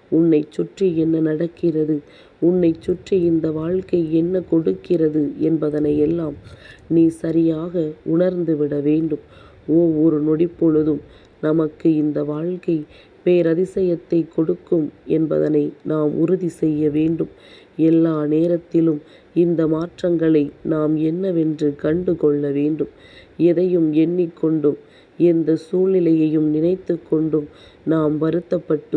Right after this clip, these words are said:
கொண்டிருக்காமல், நடக்கின்ற விஷயங்களை எல்லாம் நாம் நமக்கானது என்பதனை உணரத் தொடங்கும் பொழுது, இந்த வாழ்க்கை நமக்கான பேரதிசயங்களை நடத்தி கொடுக்கும் என்பதனை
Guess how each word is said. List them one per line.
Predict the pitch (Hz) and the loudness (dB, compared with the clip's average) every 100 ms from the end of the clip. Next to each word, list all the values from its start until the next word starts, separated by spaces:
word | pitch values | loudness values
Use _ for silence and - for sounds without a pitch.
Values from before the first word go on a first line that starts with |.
| 147 | -4
கொண்டிருக்காமல், | - 160 175 170 156 - 151 151 151 147 - - _ - | -2 -2 0 0 -2 -4 -6 -4 -6 -6 -16 -20 _ -2
நடக்கின்ற | 156 156 151 - 170 180 175 160 | -2 -2 -6 -2 -2 0 0 -2
விஷயங்களை | 156 180 180 165 156 151 151 156 | -2 -2 0 0 0 2 2 2
எல்லாம் | 160 175 156 151 - - - | 0 -2 -4 -8 -20 -20 -6
நாம் | 165 160 156 | -2 0 0
நமக்கானது | 156 165 180 - 170 165 165 156 151 151 180 | 0 -2 -6 -6 -2 0 0 0 -2 -2 -2
என்பதனை | 156 151 147 147 151 147 | -2 0 -2 0 -2 0
உணரத் | 147 170 180 170 - | 0 0 0 -4 -2
தொடங்கும் | 165 175 180 165 151 | -2 0 -2 -2 -2
பொழுது, | 147 160 156 165 - - - - 175 | -2 -2 -4 -14 -20 -20 -20 -6 0
இந்த | 175 165 151 | 2 2 0
வாழ்க்கை | 156 175 185 - 170 147 - - - | 0 -2 -2 0 0 0 -12 -20 -2
நமக்கான | 160 170 160 - 165 170 170 | 0 0 -2 -4 -2 0 -2
பேரதிசயங்களை | 160 165 160 156 185 185 190 170 160 156 147 143 | 2 2 2 0 -2 -2 -2 -2 0 2 2 0
நடத்தி | 147 151 170 - | -2 -4 -6 -4
கொடுக்கும் | 156 160 156 175 - 175 156 | -2 0 0 -4 -2 -2 0
என்பதனை | 151 147 147 147 147 | 0 -2 -4 -4 -4